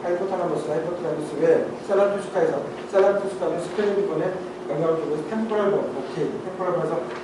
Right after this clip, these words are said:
스페니드 본을 찍어주면서 아까 스페니드 본에 영향을 주는 것은 템포럴 본과 레터럴 테리고이드 머슬,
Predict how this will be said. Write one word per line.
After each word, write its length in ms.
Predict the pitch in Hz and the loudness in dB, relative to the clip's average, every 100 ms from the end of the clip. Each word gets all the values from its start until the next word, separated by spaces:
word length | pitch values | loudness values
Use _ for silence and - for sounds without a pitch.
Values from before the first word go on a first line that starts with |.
| - | -10
스페니드 360 | - - 240 233 | -8 -2 0 2
본을 220 | 196 196 | 4 4
찍어주면서 640 | 196 220 190 160 156 156 | 4 4 4 0 0 -2
아까 160 | 151 185 | 0 0
스페니드 420 | - - 262 254 | 0 -2 0 2
본에 160 | 214 190 | 6 6
영향을 320 | 170 170 170 | 4 2 0
주는 100 | 156 | -2
것은 300 | 165 190 196 | 0 0 0
템포럴 440 | 214 208 202 190 | -4 0 4 4
본과 440 | 160 156 202 - - - - - - - | 4 2 2 2 0 -6 -10 -10 -8 0
레터럴 420 | 170 185 220 220 | 4 6 8 8
테리고이드 360 | 214 196 190 185 | 6 4 4 4
머슬, 360 | 170 165 226 | 4 2 0